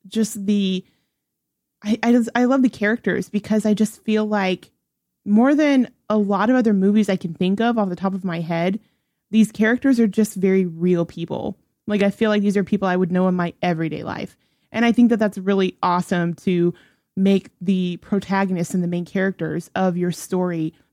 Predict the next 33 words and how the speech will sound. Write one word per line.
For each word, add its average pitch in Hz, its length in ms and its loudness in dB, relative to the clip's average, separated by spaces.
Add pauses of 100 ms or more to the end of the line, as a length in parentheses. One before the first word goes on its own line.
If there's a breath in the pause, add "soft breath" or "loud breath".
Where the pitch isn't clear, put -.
people 220 260 0
that 190 180 -2
you 185 260 0
legitimately 185 640 0
just 226 260 -2
probably 214 440 0
know, 165 320 -8 (220)
you 196 160 -2
know? 175 260 0 (260 soft breath)
And 240 160 2
I 233 80 2
think 226 160 2
that's 202 180 0
really 180 180 -2
cool. 170 360 -2 (260)
Um, 185 460 0 (720)
and 214 120 0
I 214 80 4
do 226 440 2
love 190 480 0 (420)
that 180 520 -2 (920)
huge 214 580 2
difference 190 680 -2
of 175 220 -4
personalities 180 920 0
and 175 100 -4
how 175 360 -2 (440 soft breath)
the 185 120 -4
brother 196 320 0
and 190 100 0
sister 202 280 -2
working 180 420 0
together 170 760 -4